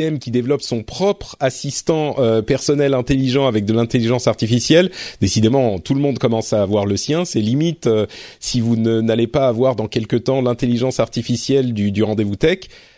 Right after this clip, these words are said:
ça serait genre, euh, euh, « Dis Patrick, quelle heure est-il ? » Ça serait pas mal ça.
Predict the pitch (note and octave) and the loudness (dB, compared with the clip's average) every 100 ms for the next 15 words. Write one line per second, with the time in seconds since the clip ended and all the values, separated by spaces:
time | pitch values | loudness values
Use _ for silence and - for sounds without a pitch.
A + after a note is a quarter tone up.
0 | _ - A#2+ C3+ A2+ C3 C3+ A2+ A2 G#2 | _ -4 -2 0 0 0 0 2 2 4
1 | G#2 G2 - _ _ - G#2+ G#2 - B2 | 2 0 -6 _ _ 0 2 2 0 -2
2 | F3+ A#3 F#3+ - F#3+ F3+ - - F#3 A3 | -2 0 -2 0 -2 -4 -6 -2 0 2
3 | A#3 F#3 - F3 E3+ C3+ - - A2+ B2+ | 0 -2 -2 0 0 -2 -6 -6 -2 2
4 | E3 F3+ C#3 - G2 | 2 2 0 0 -4